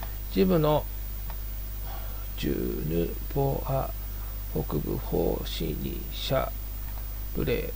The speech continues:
ーとカルバン派、カルバン派のコミューンは、コミューンっていうとフランスの方だよね。わかんないけど。レマン、レマン県、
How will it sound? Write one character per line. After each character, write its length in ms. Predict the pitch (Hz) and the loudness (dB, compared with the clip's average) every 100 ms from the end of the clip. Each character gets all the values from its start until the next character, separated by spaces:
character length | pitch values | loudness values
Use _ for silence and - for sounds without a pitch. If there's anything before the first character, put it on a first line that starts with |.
| - - - - - | -4 -6 -6 -6 -2
ー 20 | |
と 200 | 143 - - - - - - - - | 0 0 -2 -6 -6 -6 -6 -6 -4
カ 180 | - 143 | 2 4
ル 140 | 175 | 4
バ 260 | 160 160 160 | 4 4 4
ン 100 | 156 | 2
派、 340 | 139 139 - - - - - - - - - - - - - - - - - - | 2 2 2 -2 -6 -6 -6 -6 -6 -6 -6 -6 -6 -4 -4 -4 -6 -6 -6 -2
カ 80 | 60 | 0
ル 100 | - | 2
バ 180 | 67 65 | 2 0
ン 20 | |
派 420 | 67 - - - - - - - - - - - - - - - - - - - - - - - - - - | 0 -2 -2 -2 -4 -4 -4 -4 -4 -6 -6 -6 -6 -6 -6 -6 -6 -6 -6 -6 -6 -6 -6 -6 -6 -6 2
の 160 | 160 156 - | 4 4 -2
コ 160 | - 151 | 2 6
ミ 160 | 160 | 8
ュ 60 | 165 | 6
ー 40 | |
ン 100 | 131 | 6
は、 200 | 120 117 - - - | 4 4 2 -6 -4
コ 160 | - | 0
ミ 100 | 151 | 2
ュ 80 | 220 | 4
ー 60 | 214 | 4
ン 20 | |
っ 20 | |
て 120 | - | 4
い 20 | 135 | 4
う 40 | |
と 120 | 123 | 4
フ 220 | 117 - | 0 0
ラ 140 | 131 139 | 2 2
ン 40 | |
ス 140 | - 147 | 2 2
の 140 | 131 | 2
方 200 | 143 127 | 2 2
だ 100 | 107 | 2
よ 60 | - | -2
ね。 80 | - - - - - - - - - - - | -4 -4 -4 -4 -4 -4 -4 -6 -6 -4 -2
わ 120 | 110 117 | -2 0
か 140 | 117 | 0
ん 40 | |
な 40 | 113 | 0
い 40 | |
け 100 | 117 | -2
ど。 220 | - - - - - - - - | -4 -4 -6 -6 -6 -6 -6 0
レ 120 | 127 | 2
マ 200 | 143 175 | 6 6
ン、 100 | 190 - - 127 | 6 2 -4 -2
レ 120 | 123 143 | 0 2
マ 200 | 180 196 | 2 2
ン 80 | |
県、 180 | 165 - | 2 0